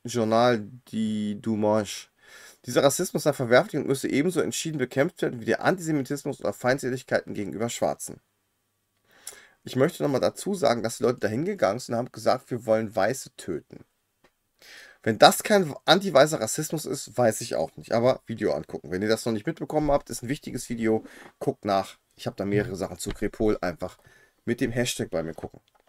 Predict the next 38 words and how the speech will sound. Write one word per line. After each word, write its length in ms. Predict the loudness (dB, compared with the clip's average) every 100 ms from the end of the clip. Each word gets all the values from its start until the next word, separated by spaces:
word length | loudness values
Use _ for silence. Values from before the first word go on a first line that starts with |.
| _ -20 -20 -20 -20 -20 _ _ _ _ _ 8
Er 120 | 8
befürchtete 520 | 8 6 6 6 4
eine 160 | 6 4
islamistische 640 | 4 4 4 0 -4 -2
Bewegung, 420 | 0 2 2 0
die 60 | -2
das 200 | -4 2
Gleichgewicht 640 | 6 6 4 -4 -4 -4 -2
la-, 200 | 0 0
der 260 | 2 4
Laizität 640 | 6 4 2 -8 -4 -4
Frankreichs 500 | -2 -4 -2 -2 -4
in 100 | -6
Frage 340 | -2 4 4 4
stelle. 260 | -4 -2
Also 180 | -2 -6
der, 280 | -8 -8 -10 _ _ _ _ -8
äh, 200 | -8 -8 _ _ _ _ _ -10 -10 -10 _ _ _ -8
Teilung 360 | 2 2 2
von 320 | -4 -8 -8 -12 _
quasi 420 | -8 -6 -8 -18 _ _ _ _ _ _ _ _ -10
Kirche 260 | -4 -2 -4
und 100 | -4
Staat 260 | -4 -4
sozusagen. 460 | -12 -14 -14 -14 -6
Ne? 120 | -6 _ -20 -20 -20 -20 _ _
Es 200 | -4 -2
gebe 240 | 4 8 8
eine 160 | 8
zweifelhafte 580 | 6 8 8 8 2 2
Lesart 420 | 4 4 4 0
des 160 | -2 -6
Islams, 540 | -2 4 4 4 0
gegen 320 | -2 0 0 0
die 100 | 4
man 200 | 2 4
kämpfen 320 | 0 0 -2
müsse. 260 | -4 -8